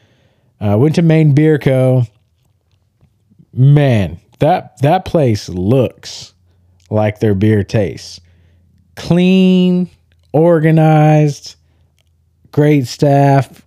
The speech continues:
on top of everything. You know, beautiful, beautiful place. Uh,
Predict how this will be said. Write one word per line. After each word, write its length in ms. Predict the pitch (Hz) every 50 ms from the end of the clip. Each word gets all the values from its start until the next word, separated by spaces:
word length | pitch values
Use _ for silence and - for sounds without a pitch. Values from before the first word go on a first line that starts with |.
| _ _ _
on 200 | 120 120 120 117
top 360 | - - 143 135 135 127 -
of 180 | 127 110 87 - -
everything. 920 | - 123 139 143 127 131 135 127 120 - 135 131 131 127 127 127 123 120 120 - _ _ _ _ _ _ _ _ _ _ _ _ _ _ _ _ _ _ -
You 120 | - 113
know, 80 | 110 104
beautiful, 1040 | 101 113 117 117 143 151 165 170 170 170 160 147 123 - - 127 113 104 95 87
beautiful 960 | 90 98 107 117 131 147 156 165 156 151 135 113 - - 104 95 85 80 87 - - - -
place. 560 | - - 98 85 - - - - - - - _ _ _ _ _ _ _ _ _ _ _ _ _ _ _ _ _ _ _ _ _ _ _ _ _ _ _ _ _ _ _
Uh, 500 | - 113 107 104 101 101 98 98 95 95